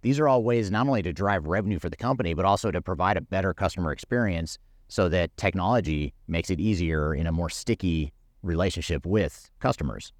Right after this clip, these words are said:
So when you look to your digital transformation, the question becomes, how can you create a better customer experience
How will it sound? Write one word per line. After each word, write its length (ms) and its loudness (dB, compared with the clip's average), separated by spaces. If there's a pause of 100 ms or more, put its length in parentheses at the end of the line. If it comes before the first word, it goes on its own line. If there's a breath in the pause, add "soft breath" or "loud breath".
(240)
So 180 -4
when 120 4
you 100 2
look 140 2
to 100 -2
your 160 2
digital 340 0
transformation, 840 -4
the 80 -4
question 320 0
becomes, 320 0
how 100 2
can 140 -2
you 160 0
create 280 -2
a 40 -4
better 380 -2
customer 360 -4
experience 640 -6